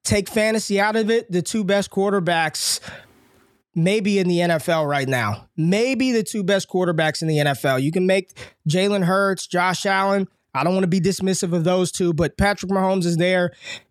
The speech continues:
and Joe Burrow is right there. I mean, I, I don't think you can say Hurts and, or Josh Allen are head and shoulders above Joe Burrow. Those are the four best quarterbacks playing football right now. So that's gonna be an absolute treat to see.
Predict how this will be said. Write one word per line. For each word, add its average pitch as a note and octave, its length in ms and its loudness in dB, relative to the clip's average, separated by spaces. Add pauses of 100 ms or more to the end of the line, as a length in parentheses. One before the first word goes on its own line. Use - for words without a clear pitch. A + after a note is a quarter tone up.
and G3 100 0
Joe F#3+ 220 0
Burrow F#3+ 320 2
is D3+ 120 -4
right D#3 220 0
there. C#3 220 0
I C3+ 40 0
mean, D3+ 200 2
I, F3+ 300 2
I - 20 0
don't G3+ 180 0
think F3+ 180 -2
you F#3 120 0
can E3+ 160 2
say E3 500 0 (300)
Hurts G#3 420 -2
and, F3+ 140 -2 (100)
or G3 220 2
Josh E3+ 360 0
Allen E3+ 280 2
are C#3 80 0
head E3+ 220 2
and D#3+ 80 0
shoulders E3+ 360 2
above D#3 280 0
Joe D#3+ 180 2
Burrow. E3+ 280 0
Those E3+ 200 0
are E3+ 40 -2
the D#3+ 60 -2
four E3+ 280 -2
best D#3 260 0
quarterbacks D3+ 560 0
playing C#3+ 240 0
football C#3 500 -2 (300)
right D#3 240 0
now. C#3 180 0
So - 160 -2
that's D3+ 160 0
gonna D#3+ 140 0
be D3+ 100 2
an C#3+ 60 2
absolute D3 400 0
treat F#3 300 2
to D#3+ 100 0
see. B3 400 0